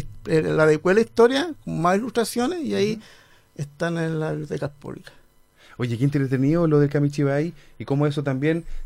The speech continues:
Speaker 2: no, no podíamos, no podríamos decir que se ha popularizado, pero sí ha tenido también un auge en los últimos, eh,
Speaker 1: Sí,
Speaker 2: años. Yo he visto
Speaker 1: sí.
Speaker 2: varias iniciativas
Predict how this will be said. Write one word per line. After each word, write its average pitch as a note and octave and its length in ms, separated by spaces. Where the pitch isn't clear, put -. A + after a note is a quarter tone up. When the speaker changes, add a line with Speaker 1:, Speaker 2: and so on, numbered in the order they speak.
Speaker 2:
no, G#2 200
no C#3+ 200
podíamos, F3 420
no D3 140
podríamos D#3+ 260
decir C#3+ 160
que D3 80
se C#3+ 100
ha C#3 60
popularizado, C3+ 680
pero C3+ 160
sí F3+ 100
ha F3+ 60
tenido F3+ 240
también D#3+ 220
un D#3 40
auge D#3 220
en C#3+ 60
los C#3 100
últimos, D3+ 480
eh, C3+ 240
Speaker 1:
Sí, D3 60
Speaker 2:
años. A#2+ 260
Yo C3+ 80
he C3+ 40
visto C#3+ 180
Speaker 1:
sí. D3 60
Speaker 2:
varias C#3+ 280
iniciativas C#3+ 500